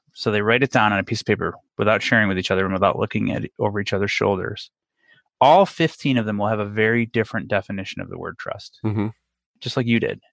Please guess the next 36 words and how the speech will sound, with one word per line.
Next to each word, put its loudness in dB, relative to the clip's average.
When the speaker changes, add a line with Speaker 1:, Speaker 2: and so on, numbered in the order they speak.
Speaker 1:
And 2
it's -4
kind 2
of 2
word 0
salad, 0
right? 0
And 2
here's 2
the 2
key 0
thing. 0
So 0
after 2
I 2
do 2
this 2
exercise, 0
I 0
have 2
them 2
all 4
read 2
their 0
definition -2
aloud. 0
And 4
then 6
at 2
the -2
end 2
of -2
that, 4
I 2
ask 0
them, -8